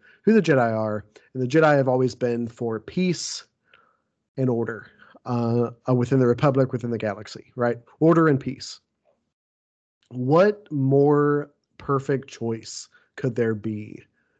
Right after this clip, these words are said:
for an antagonistic group than a group that is all about anarchy and destruction?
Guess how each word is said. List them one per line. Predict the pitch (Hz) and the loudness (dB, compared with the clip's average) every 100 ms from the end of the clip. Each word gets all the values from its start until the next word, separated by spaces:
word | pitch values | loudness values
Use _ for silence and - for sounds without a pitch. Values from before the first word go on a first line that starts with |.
| _ | _
for | - 135 123 120 | -2 2 4 2
an | 120 120 | -2 -4
antagonistic | 117 139 131 135 123 - 123 - | -4 -2 0 0 -4 -6 -10 -8
group | 107 101 104 - _ _ _ _ _ - | -10 -10 -12 -20 _ _ _ _ _ -16
than | 107 131 123 123 120 127 | -2 0 2 0 -2 -4
a | 123 | -6
group | 113 131 139 135 | -2 0 2 0
that | 135 123 | 0 0
is | 120 113 _ | -2 -6 _
all | 123 131 131 | 0 2 4
about | 120 120 113 110 110 - - - _ _ _ _ _ _ _ _ _ _ _ _ _ _ _ _ _ - | 2 0 0 -4 -6 -16 -20 -20 _ _ _ _ _ _ _ _ _ _ _ _ _ _ _ _ _ -4
anarchy | 131 135 135 135 131 127 123 107 _ - _ _ _ - _ | 0 2 0 0 0 0 -4 -8 _ -20 _ _ _ -20 _
and | 131 117 | -8 -6
destruction? | 113 - 107 - 101 | -6 -4 -6 -6 -16